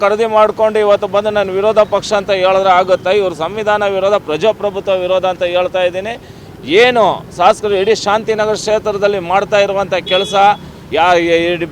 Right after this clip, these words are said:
ಬೇರೆ ಯಾವ ಕಡೆನೂ ಆಗ್ತಾ ಇಲ್ಲ. ಶಾಂತಿನಗರ ಕ್ಷೇತ್ರದಲ್ಲಿ ಸುಮಾರು ಹೇಳ್ಬೇಕಾಗಿದ್ರೆ ಶಾಸಕರು ಇಲ್ಲಿ ಬರೋಕ್ ಮುಂಚೆ ಬಂದು ಶಾಂತಿನಗರ ಕ್ಷೇತ್ರ ಅಂದ್ರೆ ಸ್ಲಮ್ ಅಂತ ಹೇಳ್ತಾ ಇದ್ರು. ಇವತ್ತು ಹೈಫೈ ಲೇಔಟ್ ಅಂತ ಹೇಳುವಂಥ ನಿಟ್ಟಿನಲ್ಲಿ ಕೆಲಸಗಳು ನಡೀತಾ ಇದೆ.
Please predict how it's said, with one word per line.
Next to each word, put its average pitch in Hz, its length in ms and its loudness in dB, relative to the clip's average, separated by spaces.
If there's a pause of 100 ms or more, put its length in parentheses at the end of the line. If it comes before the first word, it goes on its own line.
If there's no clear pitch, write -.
ಬೇರೆ 196 160 2 (120)
ಯಾವ 202 140 4 (140)
ಕಡೆನೂ 220 340 0
ಆಗ್ತಾ 185 320 -2
ಇಲ್ಲ. 143 200 -2 (100)
ಶಾಂತಿನಗರ 214 520 -4
ಕ್ಷೇತ್ರದಲ್ಲಿ 208 540 -2 (520)
ಸುಮಾರು 220 480 2
ಹೇಳ್ಬೇಕಾಗಿದ್ರೆ 208 1080 2 (220)
ಶಾಸಕರು 214 500 2
ಇಲ್ಲಿ 208 140 0
ಬರೋಕ್ 185 420 0
ಮುಂಚೆ 214 340 -2
ಬಂದು 202 320 -4
ಶಾಂತಿನಗರ 208 540 -4
ಕ್ಷೇತ್ರ 214 380 -2
ಅಂದ್ರೆ 214 260 -2
ಸ್ಲಮ್ 214 320 -2
ಅಂತ 226 180 0
ಹೇಳ್ತಾ 208 380 2
ಇದ್ರು. 180 440 0 (360)
ಇವತ್ತು 196 340 4
ಹೈಫೈ 220 420 4
ಲೇಔಟ್ 220 440 4
ಅಂತ 220 180 0
ಹೇಳುವಂಥ 208 500 2
ನಿಟ್ಟಿನಲ್ಲಿ 202 500 -2
ಕೆಲಸಗಳು 196 460 -2
ನಡೀತಾ 190 420 0
ಇದೆ. 147 440 0